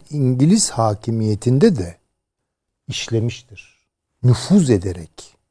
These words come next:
nüfuz ederek, kırarak, dökerekten ziyade nüfuz ederek gelirler. Şimdi bence burada hala o kodlar üzerinden bir siyaset yürütüyorlar.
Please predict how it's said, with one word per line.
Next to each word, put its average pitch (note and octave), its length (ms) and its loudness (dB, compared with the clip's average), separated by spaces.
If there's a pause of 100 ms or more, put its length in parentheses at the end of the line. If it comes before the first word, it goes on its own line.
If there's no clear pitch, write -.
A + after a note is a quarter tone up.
(200)
nüfuz A#2 440 0
ederek, F2 400 -12 (680)
kırarak, C#3 500 2
dökerekten B2+ 720 0
ziyade A2+ 540 0
nüfuz C#3 340 -2
ederek G2 420 -2
gelirler. E2+ 640 -20 (880)
Şimdi F#3+ 280 -2
bence E3 400 2
burada C#3+ 360 0
hala D3 460 4
o C#3+ 320 6 (160)
kodlar B2+ 380 2
üzerinden B2 600 0
bir C#3 80 0
siyaset B2 600 -2
yürütüyorlar. G2+ 640 -4